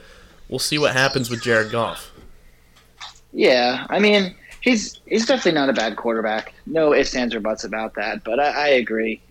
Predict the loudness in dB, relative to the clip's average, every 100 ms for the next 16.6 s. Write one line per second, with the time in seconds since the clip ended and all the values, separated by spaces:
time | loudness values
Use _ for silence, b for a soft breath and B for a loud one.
0 | -10 -8 -6 -8 -12 _ _ -16 -14 -14
1 | -18 -16 -12 -12 -16 _ _ _ B B
2 | B -20 -4 -2 2 4 4 0 -6 _
3 | -8 -6 -2 2 2 0 -2 2 2 0
4 | -4 -10 b b b 2 4 6 6 4
5 | 2 2 0 -2 -4 -8 -10 -8 -6 0
6 | 2 4 4 4 6 6 6 4 2 -4
7 | 2 4 4 4 4 4 2 2 2 2
8 | 2 2 2 2 0 2 2 0 -2 -6
9 | -20 -20 -18 -4 2 2 2 4 4 4
10 | 2 0 -2 -10 B B 2 4 4 2
11 | 0 0 4 4 4 2 2 2 2 2
12 | 2 2 0 -2 -6 -8 -8 -2 2 2
13 | 4 2 6 4 4 4 6 6 4 4
14 | 4 2 -4 -2 -2 -2 -2 -2 2 2
15 | 4 0 0 2 2 2 0 0 -2 -2
16 | -4 -2 0 0 0 -4